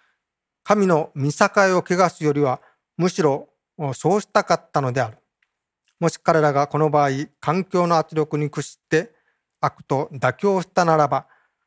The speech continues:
この原則の離反は彼らの正義感と悪を憎む心とを弱めたことであろう。悪の最初の第一歩はさらに二歩、三歩と進んで、ついに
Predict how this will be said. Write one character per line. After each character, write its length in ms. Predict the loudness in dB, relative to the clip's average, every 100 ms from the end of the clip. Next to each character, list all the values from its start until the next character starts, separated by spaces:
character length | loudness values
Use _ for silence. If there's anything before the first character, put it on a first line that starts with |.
| _ _ _ _ _ _ _ _ _ _ _ _
こ 120 | -2
の 180 | 0 0 0
原 180 | -2 0
則 200 | -2 0
の 120 | 0
離 120 | 0
反 240 | 0 0
は 200 | 0 -2 -6 _ -2
彼 180 | 0 2
ら 120 | 0
の 120 | -2
正 240 | -4 -2
義 140 | -2 0
感 240 | 0 0
と 280 | -2 -2 0
悪 260 | -4 -2 -2
を 120 | -2
憎 260 | -2 -4
む 160 | -2 -2
心 360 | -4 -2 0 0
と 140 | 0
を 200 | -2 -2 -8
弱 320 | -4 0 0
め 140 | 0 -2
た 160 | -2
こ 200 | -4 -4
と 100 | -4
で 140 | -2 0
あ 100 | 0
ろ 120 | -4
う。 80 | -12 _ _ _ _ _ _ _ _ _ _ _ _ _ _ _ _ _ _ _ _ _ _ _ _ _ _ _
悪 180 | -2 0
の 100 | 0
最 200 | 2 2
初 120 | 2
の 140 | 2 4
第 180 | 2
一 40 | 2
歩 180 | -2 -2
は 120 | 0
さ 120 | 2
ら 100 | 2
に 220 | 0 -4 -6
二 160 | -2 0
歩、 320 | 0 -2 -6 _
三 260 | -2 -2
歩 300 | -2 -6 -6 _
と 200 | -2 -2
進 340 | -2 -8 -2 -2
ん 40 |
で、 100 | -2
つ 180 | -4 -2
い 120 | 0
に 180 | 0 -2